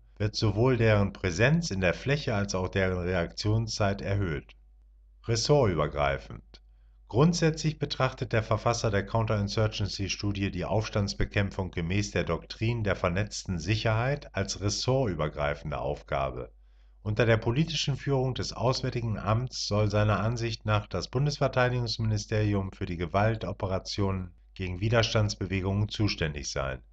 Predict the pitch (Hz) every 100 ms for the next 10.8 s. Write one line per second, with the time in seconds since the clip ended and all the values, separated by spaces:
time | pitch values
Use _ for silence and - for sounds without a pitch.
0 | - - - - - 98 107 107 101 -
1 | 117 110 92 87 - 147 - - 135 -
2 | 127 120 139 135 131 127 147 139 127 131
3 | 123 110 110 113 95 - 85 80 - 80
4 | - 69 80 80 78 78 - 85 82 80
5 | 107 - - - - 107 117 113 127 131
6 | 117 - 165 170 113 98 87 - 92 98
7 | 117 123 123 123 - 131 127 - 143 98
8 | 85 85 - 80 80 80 82 78 82 90
9 | 80 80 - 90 85 - 87 - 85 -
10 | 69 82 80 73 69 - - -